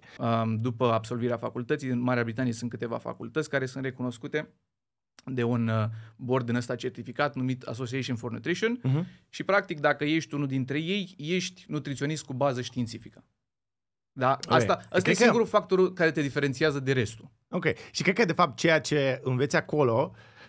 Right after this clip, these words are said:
Speaker 2: este mai degrabă ce nu știi în nutriție decât să, ce poți să afirmi că știi
Speaker 1: Eu
Speaker 2: în
Speaker 1: pot să
Speaker 2: nutriție.
Speaker 1: spun că o facultate, și asta cred că e o diferență mare f-, între ce se predă în Marea Britanie și ce s-ar preda, de exemplu, în România, din ce am întâmpinat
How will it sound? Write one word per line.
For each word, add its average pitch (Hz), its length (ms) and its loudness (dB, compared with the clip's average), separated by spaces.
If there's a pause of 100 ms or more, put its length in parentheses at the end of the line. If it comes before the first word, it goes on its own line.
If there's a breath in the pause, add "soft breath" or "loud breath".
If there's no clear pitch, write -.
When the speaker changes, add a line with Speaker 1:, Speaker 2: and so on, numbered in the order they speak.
(120 loud breath)
Speaker 2:
este 147 260 2
mai 170 160 4
degrabă 160 380 4
ce 170 400 6
nu 151 180 2
știi 156 400 2
în 120 160 4
nutriție 120 580 0
decât 117 340 -2
să, 117 440 0 (180)
ce 123 320 2
poți 113 280 -2
să 117 80 0
afirmi 107 380 -2
că - 120 -8
știi 92 280 -8
Speaker 1:
Eu 87 100 -8
Speaker 2:
în 139 80 0
Speaker 1:
pot 190 160 0
să 202 60 -4
Speaker 2:
nutriție. 185 200 -4
Speaker 1:
spun 185 220 0
că 143 320 0
o 127 80 -4
facultate, 131 600 0
și - 160 -6
asta 147 560 2 (240 soft breath)
cred 135 200 -4
că - 100 -6
e - 20 2
o 131 40 0
diferență 131 460 -2
mare 123 340 4
f-, 110 140 -14 (140)
între 110 580 -8
ce 113 260 -4
se 117 200 -8
predă 117 380 -4
în 120 80 -2
Marea 120 260 -4
Britanie 120 580 0
și 123 100 -12
ce - 80 -14
s-ar 113 160 -10
preda, 113 260 -10
de 117 80 -8
exemplu, 113 300 -10
în 110 60 -10
România, 123 320 -2
din 127 180 -6
ce 139 120 -2
am 135 220 0
întâmpinat 127 720 -2